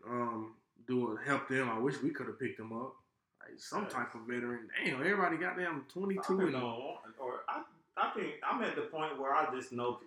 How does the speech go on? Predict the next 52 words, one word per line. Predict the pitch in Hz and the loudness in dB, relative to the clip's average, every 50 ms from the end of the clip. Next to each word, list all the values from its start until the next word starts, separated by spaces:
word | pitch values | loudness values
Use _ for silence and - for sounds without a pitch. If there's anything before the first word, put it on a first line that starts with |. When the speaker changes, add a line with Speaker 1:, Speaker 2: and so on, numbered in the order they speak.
| - _ - | -16 _ -4
Speaker 2:
players | 113 113 113 110 104 | -2 0 0 0 0
don't | 104 101 95 95 | -2 -8 -8 -8
wanna | 98 98 98 95 | -10 -10 -12 -12
come | - 104 95 - | -12 -12 -12 -12
to | - 92 | -12 -12
Atlanta. | 90 87 - - - - - _ _ _ - | -12 -12 -16 -20 -20 -20 -20 _ _ _ -6
Speaker 1:
No, | 113 185 269 277 208 | 0 2 6 8 10
they | 190 | 12
don't | 240 262 262 262 | 12 12 12 12
even | 254 226 208 196 | 10 8 8 8
try. | 190 208 233 - 254 165 - - - - | 8 8 8 10 10 10 8 8 2 2
It | - | 6
Speaker 2:
They're | 185 - | 6 10
Speaker 1:
don't | 254 | 12
Speaker 2:
not | 240 214 220 | 12 12 12
Speaker 1:
even, | 233 | 12
Speaker 2:
even | 208 196 196 | 12 12 12
on | 190 | 12
Speaker 1:
it | 208 | 12
don't | 240 285 285 | 12 12 12
Speaker 2:
the | 277 247 | 12 12
Speaker 1:
even | 240 226 | 10 10
Speaker 2:
wish | 220 233 233 226 | 8 8 10 12
Speaker 1:
be | |
in | 214 208 196 | 12 12 12
Speaker 2:
list. | 180 165 - | 10 8 8
Speaker 1:
the, | 190 | 10
it | 226 | 12
don't | 269 269 247 | 12 12 12
even | 240 226 214 202 | 12 10 10 10
be | 208 214 208 | 8 8 8
like, | 196 196 196 185 180 165 - - - - | 10 10 12 10 10 6 2 -2 0 4
oh, | 170 175 165 | 6 6 6
like, | 156 151 143 143 139 131 | 6 6 6 6 6 6
reports | 127 127 127 - - 170 180 175 - 147 147 | 4 0 -2 2 6 8 8 8 6 4 2
or | 143 135 135 - | 2 2 4 8
Falcons | 156 160 165 165 156 143 135 | 10 10 10 10 8 4 -2
are | 131 | -2
trying. | - - 147 147 151 160 160 160 160 160 160 160 | -2 0 4 8 10 10 10 10 8 6 4 2
It | 175 - | 0 2
don't | - 269 269 277 | 4 4 4 4
even | 262 247 226 208 | 4 2 2 2
be | 214 247 240 | 2 4 8
like | 220 208 190 180 | 8 10 10 10
no | 190 196 196 | 8 8 8
rumor | 160 143 156 214 262 226 175 151 | 8 10 10 10 10 10 10 10
mill. | 143 143 135 131 127 120 123 | 10 10 8 8 6 6 4
It's | - - - | 4 4 6
just | 233 233 202 165 - - | 8 8 8 8 6 6
Falcons | 175 180 190 190 190 185 180 170 160 156 | 8 10 10 10 10 6 2 2 0 0
just | 165 170 165 151 - - - - _ _ | 2 2 2 2 0 -6 -10 -12 _ _
tank. | - - 156 165 156 135 - - - | -2 2 4 6 6 4 2 -2 -8